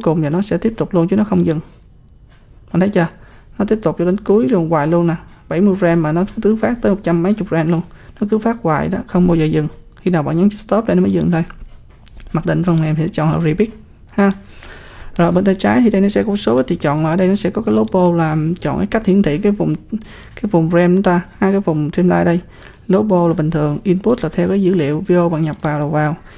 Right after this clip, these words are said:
in out là theo cái vùng đánh dấu in out ha, đây là in nè, đây là out nè, từ một tới bốn mươi nè. Đó, thì tự động nó kéo giãn ở visible là theo cái vùng hiển thị.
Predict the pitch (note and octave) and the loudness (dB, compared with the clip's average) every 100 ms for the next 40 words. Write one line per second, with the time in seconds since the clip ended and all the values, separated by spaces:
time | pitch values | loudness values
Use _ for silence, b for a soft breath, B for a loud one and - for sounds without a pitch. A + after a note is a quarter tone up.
0 | B B - F3+ F#3 E3+ E3 - F3+ G3 | B B 0 2 4 2 2 0 0 2
1 | G3+ D#3 F3 G3 G#3+ G#3+ F3+ F3 F3 B | 2 2 0 2 2 2 4 4 2 B
2 | B - G3+ G3 G3 B3 E3 F3 F3 D#3+ | B -6 0 2 2 0 2 2 2 0
3 | E3 F3 D#3+ E3+ E3 D#3+ - E3+ D3 - | -2 -2 2 2 0 -2 -6 -6 -4 -2
4 | G3 G3+ F3+ E3+ - b b b b b | 2 2 2 0 -4 b b b b b
5 | b - - F#3+ - - - D#3+ D3+ F3 | b -12 -4 -4 -4 -16 -4 -2 0 0
6 | G3+ G3+ D3 G#3+ G3 F#3+ G3 F3+ D#3+ F3 | 0 0 0 0 0 0 0 0 0 0
7 | F#3 G3 D#3+ E3+ F#3 D3 | 0 2 2 2 2 -2